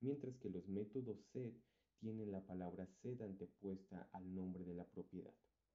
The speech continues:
Dentro de este método vamos a agregar un condicional. Este condicional lo que me va a permitir es decir,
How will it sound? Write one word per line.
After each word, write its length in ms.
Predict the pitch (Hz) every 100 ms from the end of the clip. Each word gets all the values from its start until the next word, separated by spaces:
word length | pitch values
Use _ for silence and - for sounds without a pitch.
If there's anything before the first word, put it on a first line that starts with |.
| _ _ _ _ _ _ _
Dentro 460 | 117 139 160 147 127
de 100 | 113
este 220 | - 98
método 500 | 104 98 95 87 92 - -
vamos 340 | - 104 104 98
a 40 | 95
agregar 420 | 87 87 95 95 -
un 200 | 110 104
condicional. 680 | 104 101 95 - 90 85 - _ _ _ _ -
Este 200 | - -
condicional 720 | 143 104 95 - 98 98 95
lo 140 | 98 95
que 100 | 92
me 120 | 90
va 120 | 92
a 100 | 95
permitir 540 | 101 95 90 90 92 90
es 140 | 87
decir, 280 | 92 -